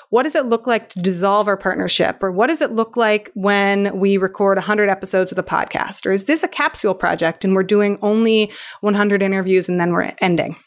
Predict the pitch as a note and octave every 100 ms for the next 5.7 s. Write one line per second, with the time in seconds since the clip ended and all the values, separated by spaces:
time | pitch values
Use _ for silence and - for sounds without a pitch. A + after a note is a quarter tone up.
0 | _ A3+ A#3 B3 C4+ G#3+ A3 A3 G#3 -
1 | B3+ B3+ A3 G#3 G3 G3 - G#3+ G#3 -
2 | - - _ _ - - A3+ - - C#4+
3 | D#4 - - G3 F#3 F3+ G3+ G#3 G3+ A3
4 | C4 D4 C4+ A#3 G3+ F3+ A3 G#3 G3+ G3
5 | F#3 E3+ - - - G3 G3+